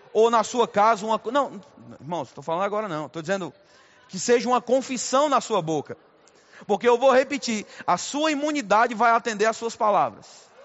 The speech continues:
Então, tenha cuidado na hora de falar a incredulidade, irmãos. Na verdade, tenha tanto cuidado que não fale. Lembra de Simeão, quando o anjo chegou pra ele esses dias, irmãos, isso tá tão forte pra mim. O anjo chegou e disse: "Você vai ser pai de João Batista.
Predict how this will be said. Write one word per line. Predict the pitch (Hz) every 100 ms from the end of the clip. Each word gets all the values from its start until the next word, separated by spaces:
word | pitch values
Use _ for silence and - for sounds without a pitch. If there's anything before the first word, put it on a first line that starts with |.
| - - - - - - - - 185
Então, | 202 269 - -
tenha | 262 294
cuidado | - 311 254 214 247 247
na | 233 220
hora | 233
de | 226
falar | 233 202 214
a |
incredulidade, | 233 208 220 214 202 156 143 131
irmãos. | 131 98 - - _ _ _ _ _ _ _
Na | 254
verdade, | 285 277 285
tenha | 294 277
tanto | 294 311
cuidado | - 240 214 254
que | -
não | 262 277
fale. | - 156 127 104 - _ _ _ - - _ _ _ _ _ - - 202
Lembra | 262 285
de | 269
Simeão, | 247 294 269 254 262
quando | 254 247 226
o | 240
anjo | 247
chegou | 233 208 226
pra | 220 208
ele | 214 220
esses | 220 214
dias, | 196 208
irmãos, | 196 202 190
isso | -
tá | 190
tão | 214 214
forte | 208 208
pra | - 196
mim. | 175 131 - _ _ -
O | - 185
anjo | 240 202
chegou | 196 214 185 226
e |
disse: | 208 -
"Você | 202 233
vai | 214 202
ser | - 180
pai | - 196
de | 208
João | 175 208
Batista. | 208 214 - 156 - 120